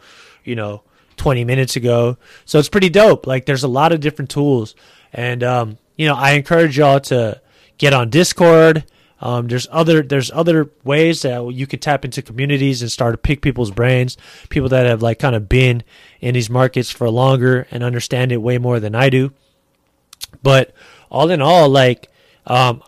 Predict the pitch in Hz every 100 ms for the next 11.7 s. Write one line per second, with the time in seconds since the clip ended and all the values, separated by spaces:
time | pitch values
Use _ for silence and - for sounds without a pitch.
0 | _ _ _ _ _ _ - - 151 156
1 | 147 143 - 151 139 - 151 135 - 123
2 | 131 123 107 127 127 120 117 - 131 120
3 | 117 120 - 117 117 120 113 117 110 -
4 | 113 123 120 120 - 120 - _ - -
5 | - - 117 117 107 98 _ _ _ -
6 | 131 135 120 113 - 139 117 117 117 120
7 | 123 - 117 113 120 117 - 127 127 123
8 | 113 110 _ _ _ _ - 117 120 110
9 | - _ 123 131 139 139 _ _ - 131
10 | 110 127 135 123 120 123 113 123 117 -
11 | 139 120 110 117 123 117